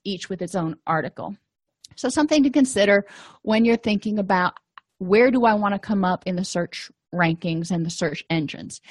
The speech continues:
You can try a combination of different ways of presenting information and see which ones tend to get the most traffic. Pay attention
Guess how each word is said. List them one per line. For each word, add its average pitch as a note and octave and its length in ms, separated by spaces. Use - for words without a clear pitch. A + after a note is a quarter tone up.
You B3+ 120
can C#4 120
try C4+ 240
a C4 60
combination A#3+ 880
of G3+ 460
different G#3 440
ways F#3+ 480
of G3+ 160
presenting G3 460
information G3+ 720
and B3 160
see C4+ 220
which C4 260
ones A#3+ 320
tend A3+ 280
to A3 40
get G3+ 160
the G#3 80
most F#3+ 240
traffic. - 680
Pay F#4+ 220
attention B3+ 800